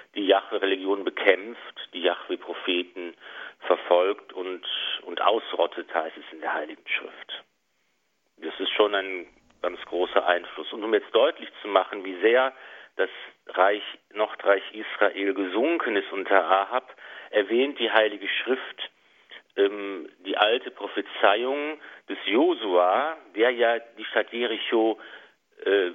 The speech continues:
so erzählt es die Heilige Schrift, ähm, erobert hat und, ähm, zerstören ließ, und der dann gesagt hat, ähm, als das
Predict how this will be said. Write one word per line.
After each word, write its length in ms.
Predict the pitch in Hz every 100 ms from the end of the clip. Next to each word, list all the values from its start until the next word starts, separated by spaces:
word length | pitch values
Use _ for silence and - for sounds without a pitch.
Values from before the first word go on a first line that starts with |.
| 92
so 80 | 98
erzählt 400 | 92 - 107 98
es 60 |
die 120 | 101
Heilige 320 | 98 95 92 92
Schrift, 600 | - 104 - - - -
ähm, 380 | 87 87 85 85 -
erobert 580 | 98 95 175 180 101 -
hat 200 | 104 120 - -
und, 280 | 101 98 - - -
ähm, 420 | 92 92 87 80 69 _ _ _ _ - - _ -
zerstören 580 | 90 - 131 143 101
ließ, 320 | 90 92 127 - - - - _ _ _ _ -
und 160 | 101 -
der 180 | 110 127
dann 200 | 123 123
gesagt 560 | 110 90 95 117 - 147
hat, 200 | 160 - - - _ _ _ _ _ - _ 110
ähm, 320 | 110 110 101
als 200 | 101 98 -
das 140 | 90